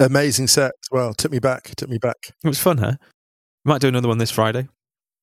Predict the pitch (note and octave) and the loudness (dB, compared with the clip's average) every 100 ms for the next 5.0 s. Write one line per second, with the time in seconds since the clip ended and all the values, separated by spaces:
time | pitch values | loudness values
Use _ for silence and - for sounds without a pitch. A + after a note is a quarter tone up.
0 | - A2+ - F#2 - _ G2+ - G#2 A2+ | -4 -2 0 -4 -4 _ -2 0 0 0
1 | - _ A2+ - G#2 A2+ - - - - | -8 _ -4 -2 -2 -2 -10 -20 -18 -2
2 | B2 B2+ C#3+ G2+ F#2+ - - B2 A#2 _ | -2 2 0 0 -4 -8 -2 -2 -2 _
3 | - - A#2 A#2+ G#2+ G#2 G2 F#2+ - - | -4 0 2 2 2 2 2 2 2 2
4 | G2+ G2 F#2+ F#2 G2 F#2+ F#2+ F#2 F#2 | 0 0 0 2 2 2 0 -2 -4